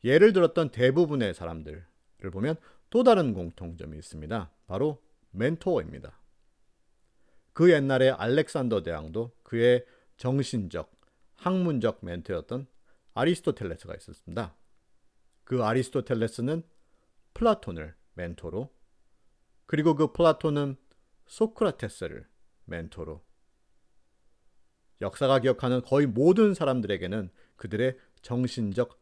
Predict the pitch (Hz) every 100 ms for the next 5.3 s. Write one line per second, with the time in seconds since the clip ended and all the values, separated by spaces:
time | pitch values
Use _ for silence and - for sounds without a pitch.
0 | _ - 151 139 101 110 - _ - 101
1 | 113 110 85 78 87 87 101 - 82 85
2 | 80 - _ _ _ _ _ _ _ _
3 | _ _ _ _ _ _ _ _ - 113
4 | 156 165 143 104 107 139 120 110 - 98
5 | 76 82